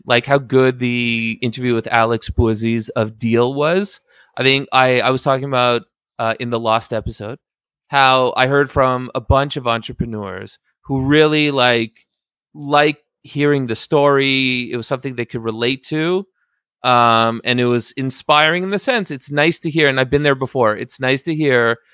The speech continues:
that someone who had a few at-bats and he finally struck on something. And they've been executing like monsters, as Alex said.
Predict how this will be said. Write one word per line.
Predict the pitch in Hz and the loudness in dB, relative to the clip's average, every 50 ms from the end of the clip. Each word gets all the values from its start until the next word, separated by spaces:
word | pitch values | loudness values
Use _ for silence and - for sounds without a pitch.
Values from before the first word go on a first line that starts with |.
| _ _ _ | _ _ _
that | - 127 - | -4 -4 -2
someone | - 139 131 139 143 139 135 | 0 0 2 2 2 0 2
who | 127 131 131 127 127 123 123 123 - - _ _ _ | 2 2 2 2 2 2 0 -2 -4 -8 _ _ _
had | 123 120 123 | -2 0 0
a | 123 | 0
few | - - - 151 156 156 151 151 147 139 - | -2 -4 -6 -4 0 2 4 4 2 2 2
at-bats | 131 143 139 131 - 135 123 113 107 107 117 - - - - - _ _ _ _ _ _ | 0 0 0 2 2 2 4 4 2 0 0 -2 -6 -8 -10 -10 _ _ _ _ _ _
and | 120 123 123 123 | -4 -4 -2 -2
he | 123 131 123 | -2 -4 -4
finally | - - 147 135 135 135 135 135 131 135 131 127 127 123 120 120 | -2 0 2 2 4 2 2 0 0 0 0 0 0 0 0 -2
struck | 113 - - - - 147 131 120 - 123 | -4 -4 -8 -2 2 2 2 2 2 -2
on | 110 107 104 | -4 -4 -4
something. | - 101 98 - - _ 95 80 - _ _ _ _ _ _ _ _ _ - | -8 -10 -12 -12 -16 _ -20 -20 -20 _ _ _ _ _ _ _ _ _ 0
And | 117 113 117 110 | 0 2 2 2
they've | 127 127 120 | 2 2 2
been | 135 131 - | 2 0 2
executing | - 135 139 - - - 139 - 156 147 135 135 123 | 2 0 -2 -2 -6 -10 -6 -4 -2 -2 -2 -2 -2
like | 120 113 110 | -2 -4 -4
monsters, | 113 117 117 113 120 127 - - - 151 156 170 175 - - - - - | -2 0 0 0 0 -2 -4 -4 -2 -2 -2 -2 -4 -8 -12 -16 -10 -6
as | 127 120 113 - - | -4 -4 -4 -4 -4
Alex | 127 127 120 123 123 - - | -2 -2 -2 -2 -4 -8 -8
said. | - 127 123 151 185 202 | -8 -6 -6 -6 -8 -10